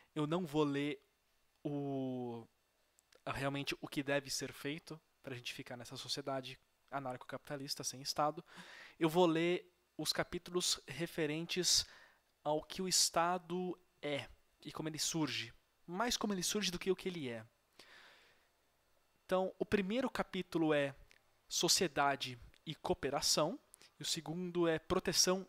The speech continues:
e Estado. São os dois capítulos que eu vou ler. O livro tá na descrição do vídeo para quem se interessar pro resto. Espero que vocês gostem, e eu vou começar. Livro publicado, inclusive, pelo Instituto Mises Brasil.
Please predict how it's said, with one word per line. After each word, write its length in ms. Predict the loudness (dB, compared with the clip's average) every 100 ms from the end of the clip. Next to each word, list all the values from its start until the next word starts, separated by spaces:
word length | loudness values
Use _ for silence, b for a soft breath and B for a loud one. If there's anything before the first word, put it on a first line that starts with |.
| -6
e 120 | -2
Estado. 600 | 2 2 2 0 -2 -8 B B
São 180 | -2 0
os 80 |
dois 180 | 4 4
capítulos 440 | 4 -2 -4 -4 -2
que 80 |
eu 60 | -2
vou 140 | 0
ler. 260 | 2 2 0 -6 B B B B B
O 360 | -2 2 4 2
livro 420 | 2 0 2 0
tá 240 | 2 0
na 80 | 0
descrição 480 | 0 0 2 0 0
do 100 | -6
vídeo 260 | -6 -4 -2
para 160 | -4
quem 240 | -4 -8 -2
se 180 | -2
interessar 560 | -2 -6 -6 -4 -2 -2
pro 160 | -2 0
resto. 500 | 0 0 -2 -6 -14 _ B B B B B
Espero 380 | -2 2 4 2
que 120 | 2
vocês 320 | -4 -4 -2
gostem, 460 | -2 -2 -2 -4 -8 -12 _ _
e 120 | -6
eu 100 | -4
vou 160 | -2 -4
começar. 420 | -4 -4 -4 -6 -12 _ _ _ _ _ _ _ _ _ _ -20 -18 -4
Livro 320 | -2 2 0
publicado, 420 | 0 -2 0 0
inclusive, 400 | 0 -2 -2 -4
pelo 140 | -6
Instituto 340 | -4 -2 -4 -4
Mises 240 | -4 -4
Brasil. 400 | -2 -2 -2 -8